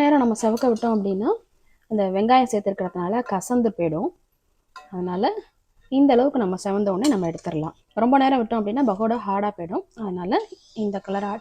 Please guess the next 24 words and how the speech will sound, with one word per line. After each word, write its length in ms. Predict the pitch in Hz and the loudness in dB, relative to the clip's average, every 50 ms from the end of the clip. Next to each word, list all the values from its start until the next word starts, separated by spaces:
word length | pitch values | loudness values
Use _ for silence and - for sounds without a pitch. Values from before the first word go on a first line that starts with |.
| - - | -8 -4
சேஞ்ச் 240 | 202 190 190 190 196 180 | -2 -2 -2 -2 -4 -4
ஆன 120 | 175 170 170 | -4 -4 -4
உடனே 140 | 196 294 415 403 | -2 -2 0 0
நம்ம 160 | 269 180 156 151 | -2 -2 -4 -6
எடுத்துடலாம். 280 | - _ - - - | -8 _ -14 -6 -2
இப்ப 100 | 320 294 294 | -2 2 4
பாருங்க, 240 | 269 247 226 233 302 403 359 | 4 4 6 4 4 4 4
நம்மளுடைய 360 | 233 220 214 208 202 208 240 285 285 - - | 4 4 4 6 6 6 4 4 2 0 -2
சூப்பரான 600 | 277 277 - - 254 233 208 190 185 190 254 370 415 - _ _ - - - - - | -2 -2 0 0 -2 0 0 0 -2 0 -2 -2 -4 -6 _ _ -20 -20 -10 -4 -4
பக்கோடா 320 | 175 175 214 214 208 220 233 214 | -2 2 2 4 4 4 4 2
ரெடி 160 | 190 185 196 202 190 | 2 2 2 2 2
ஆயிடுச்சு. 340 | 185 180 175 - - - 262 359 359 - _ - | 2 2 0 -4 -4 -2 -2 -2 -2 -4 _ -6
நம்ம 140 | 196 185 185 - | -4 -4 -2 0
கடைகள்ல 400 | 190 202 226 233 233 220 208 196 | 2 2 4 4 4 4 4 2
எப்படி 160 | 196 202 214 214 202 | 2 4 2 2 4
வாங்கி 220 | 190 202 214 220 214 - | 2 2 0 0 0 -2
சாப்பிடுவோமோ 500 | 190 190 - - 180 180 190 180 240 381 - _ _ _ _ _ _ _ - - | -6 -6 -4 -8 -6 -4 -2 0 0 -2 -2 _ _ _ _ _ _ _ -8 -6
அதே 140 | 185 196 208 240 247 | -2 0 2 4 4
மாதிரி 200 | 226 214 202 202 180 - | 2 2 0 -2 -2 -2
டேஸ்ட்லயே 380 | 185 180 180 - - 208 208 190 | -4 -4 -4 -4 -2 2 2 2
இருக்கும். 280 | 165 - - 233 311 - - 220 | 0 0 -4 -4 -4 -4 -4 -4
நல்லா 160 | 196 185 202 214 208 - | -4 -2 -2 -4 -2 -4
கிறிஸ்பியாவும் 580 | 208 - - - - 247 220 220 214 220 208 170 | -6 -6 -4 0 2 4 4 4 4 2 2 0
இருக்கும். 300 | 156 - - 226 330 | -2 -2 0 0 0